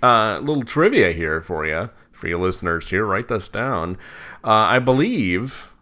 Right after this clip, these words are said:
Baloo from the Jungle Book was a sun bear.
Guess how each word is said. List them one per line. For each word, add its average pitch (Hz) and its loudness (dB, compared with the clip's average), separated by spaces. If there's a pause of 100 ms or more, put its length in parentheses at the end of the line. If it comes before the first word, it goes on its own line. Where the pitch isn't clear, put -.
(320)
Baloo 113 2 (160)
from 110 0
the 101 -2
Jungle 131 2
Book 71 -8
was 78 -10
a 98 -10
sun 78 -6
bear. 71 -14